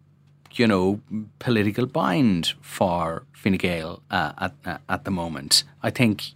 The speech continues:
you know, it, there's an awareness within there that they need to rebuild economic competence and credibility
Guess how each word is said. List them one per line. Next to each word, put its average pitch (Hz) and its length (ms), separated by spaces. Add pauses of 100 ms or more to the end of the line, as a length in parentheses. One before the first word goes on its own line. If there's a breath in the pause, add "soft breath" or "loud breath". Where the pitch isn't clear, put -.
you 104 80
know, 92 240 (880 soft breath)
it, 98 200 (600)
there's 95 180
an 101 80
awareness 156 760
within 107 500
there 92 240
that 87 220
they 92 120
need 95 280
to 87 440
rebuild 95 720 (800)
economic 95 680
competence 98 560
and - 200
credibility 101 800